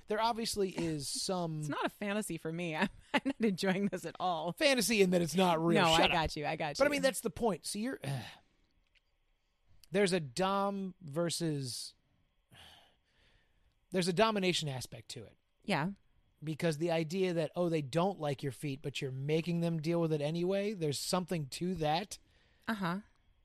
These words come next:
Speaker 1: Now, in reality, that's abjectly cruel.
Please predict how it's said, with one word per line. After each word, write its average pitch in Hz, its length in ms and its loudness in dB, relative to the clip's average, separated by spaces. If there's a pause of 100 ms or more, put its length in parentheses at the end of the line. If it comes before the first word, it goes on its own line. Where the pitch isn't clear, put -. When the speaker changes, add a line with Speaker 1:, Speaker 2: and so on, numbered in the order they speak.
Speaker 1:
Now, 214 160 4
in 190 80 4
reality, 180 540 6
that's - 320 -2 (1500)
abjectly 165 520 4
cruel. 165 580 4